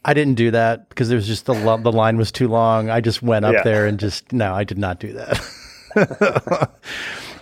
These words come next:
Speaker 1: I kinda acted
Speaker 2: Yeah.
Speaker 1: like I'd been there before and just took a bunch of pictures and looked at the, did the museum kinda stuff. I liked the
Speaker 2: Nice.
Speaker 1: memorabilia and, like, different outfits that people wore. And, uh,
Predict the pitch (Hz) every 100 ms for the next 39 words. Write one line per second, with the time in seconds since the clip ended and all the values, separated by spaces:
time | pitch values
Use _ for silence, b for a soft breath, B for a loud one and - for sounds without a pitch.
0 | - 120 120 107 101 98 95 101 98 98
1 | 92 98 95 92 92 - 104 98 95 92
2 | 90 - 98 92 92 - 98 - 98 90
3 | 92 98 92 90 98 - 92 90 90 90
4 | 90 - 104 98 98 90 92 95 95 107
5 | 95 - 107 101 98 - 101 101 101 110
6 | 98 101 104 104 101 104 101 101 98 98
7 | 95 92 98 95 98 - 117 107 95 101
8 | - 113 101 127 117 123 127 123 127 127
9 | 123 123 120 117 101 98 98 98 95